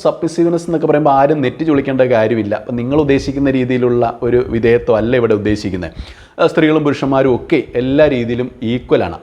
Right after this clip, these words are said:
ഒരു പുരുഷൻ സ്ത്രീക്ക് മുകളിൽ സുപ്പീരിയർ അല്ല, അല്ലെങ്കിൽ സ്ത്രീ ഒരിക്കലും ഇൻഫീരിയറും അല്ല, രണ്ടുപേരും തുല്യരാണ്.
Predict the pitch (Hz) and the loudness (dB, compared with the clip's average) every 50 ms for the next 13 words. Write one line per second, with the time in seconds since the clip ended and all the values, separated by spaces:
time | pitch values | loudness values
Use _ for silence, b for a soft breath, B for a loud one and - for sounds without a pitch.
0 | - _ - 135 143 147 143 - - - 131 131 127 - 147 151 - - - 131 | -10 _ 0 2 2 2 2 0 -2 -2 -4 -4 -2 -4 -4 -6 -6 -2 -2 0
1 | 131 131 131 123 131 139 135 139 - - - - - - - - - 120 120 120 | 0 0 0 -2 -2 -2 -2 -2 -4 -8 -16 -20 -20 -20 -14 -8 -4 0 0 2
2 | 120 120 127 131 127 131 131 - 127 113 - 135 127 127 131 127 127 117 120 120 | 4 4 2 2 0 -2 -4 -6 -8 -6 -2 -2 0 2 2 2 2 0 0 0
3 | 131 143 B B B B B - 131 143 139 143 - 143 147 165 165 156 151 147 | -4 -6 B B B B B -2 0 0 0 2 2 2 4 4 4 4 2 0
4 | 165 165 160 143 139 135 - 143 139 139 147 147 147 135 107 101 104 110 123 147 | 0 0 0 0 0 0 0 0 2 4 4 4 4 4 2 2 0 -2 -2 -2
5 | 180 202 226 196 175 180 170 - 147 139 135 147 165 196 202 151 90 71 62 - | 0 2 4 4 4 2 0 0 2 2 2 4 4 4 4 2 0 -4 -6 -12